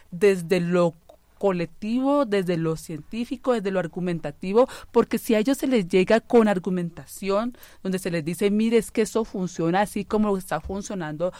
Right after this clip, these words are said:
lo de los otros, ¿por qué no podemos nosotros ampliar e-, e-, este mercado?", ¿sí?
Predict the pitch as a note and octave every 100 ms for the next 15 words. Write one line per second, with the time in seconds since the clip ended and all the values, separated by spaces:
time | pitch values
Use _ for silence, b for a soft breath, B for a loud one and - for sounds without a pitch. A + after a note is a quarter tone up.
0 | B - G3 F3 - D#3 F#3 F#3 G3+ E3+
1 | F3+ F3+ F3 G#3+ G#3 G#3+ G#3+ A3+ - B
2 | B F3+ F3 F3+ E3+ G3+ - G3+ E3+ -
3 | E3 D#3+ E3+ B B G3+ G#3 G#3 G#3 G3+
4 | B3 A3+ F#3 - C#4 C4+ F3 D3+ - A3+
5 | D4